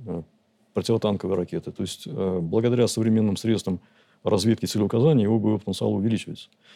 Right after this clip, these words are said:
В свою очередь, это, э, ведет, во-первых, к отсутствию необходимости больших,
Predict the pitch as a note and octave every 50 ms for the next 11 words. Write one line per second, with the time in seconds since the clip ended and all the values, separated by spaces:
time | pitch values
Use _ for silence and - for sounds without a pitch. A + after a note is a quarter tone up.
0 | - - - - _ - _ _ _ _ - - - A2 G#2+ G#2+ B2 C3+ - C3
1 | A#2+ A#2+ A#2 - - - A2+ A2 - - A2+ A2 G#2+ G#2+ G#2 G2+ G2+ - - _
2 | _ _ _ _ - A2+ G#2 G#2 G2+ G2 G2 G2 G2+ G2 G2 G2 G2+ G2+ F#2 G2
3 | G2 A#2+ A#2+ - G#2+ G2+ - A#2 A2 A2 G2+ F2 - _ _ - F2 - - -
4 | - A2+ - - A#2 - A2 G#2 G2+ F#2+ - - A2+ A2 B2+ A#2+ F#2+ - - F2+
5 | F2 F2 G2 F2+ - - A2 G2